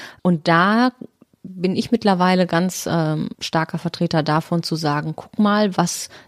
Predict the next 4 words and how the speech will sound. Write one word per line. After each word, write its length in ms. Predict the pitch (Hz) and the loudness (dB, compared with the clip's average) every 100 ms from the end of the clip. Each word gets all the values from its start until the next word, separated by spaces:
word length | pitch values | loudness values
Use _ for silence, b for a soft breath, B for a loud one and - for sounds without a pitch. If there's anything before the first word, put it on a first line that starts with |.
| _ | _
dein 320 | 160 156 147 | 0 0 2
Hund 240 | 202 226 - | 2 2 0
an 240 | 175 170 | -2 2
Belohnungsmöglichkeiten 1600 | 160 165 180 226 240 - 202 208 220 - - 190 180 - 180 | 2 2 2 0 0 0 0 0 -6 -8 -4 0 0 -2 -4